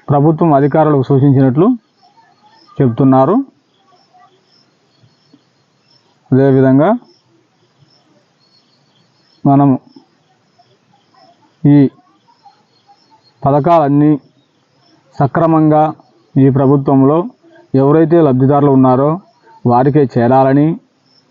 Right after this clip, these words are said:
చెబుతున్నారు ప్రస్తుత సీఎం రేవంత్ రెడ్డి గారు. అదేవిధంగా ఎటువంటి ఇందులో అవినీతి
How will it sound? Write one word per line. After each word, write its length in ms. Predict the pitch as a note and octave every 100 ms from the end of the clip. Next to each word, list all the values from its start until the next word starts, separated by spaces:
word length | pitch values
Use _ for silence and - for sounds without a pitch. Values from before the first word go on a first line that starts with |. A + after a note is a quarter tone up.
| _ _ _ - _ -
చెబుతున్నారు 560 | C#3 C3 C#3 C3 B2+ C#3
ప్రస్తుత 320 | C#3 C3+ C3+ C#3 B2 A#2 - - _ _ -
సీఎం 300 | C#3 C#3+ F3 A#3 _ _ _ _ _ _ _ - - _ B2+
రేవంత్ 280 | C#3 C#3+ C3+
రెడ్డి 180 | B2+ B2+ B2+
గారు. 220 | C3 F#3 B3 _ _ _ _ _ _ _ _ _ _ _ _ _ _ _ _ _
అదేవిధంగా 640 | B2+ C3+ C#3 C3 B2+ C3+ F3 B3+ - _ _ _ _ - _ _ _ _ _ - - - - C#3+
ఎటువంటి 480 | C#3 D#3+ E3+ E3 E3 - - _ - B5 A#4 G#4+ _ _ _ _ _ _ _
ఇందులో 240 | D3 C#3+ C3+ C3+
అవినీతి 360 | C3+ E3 D#3+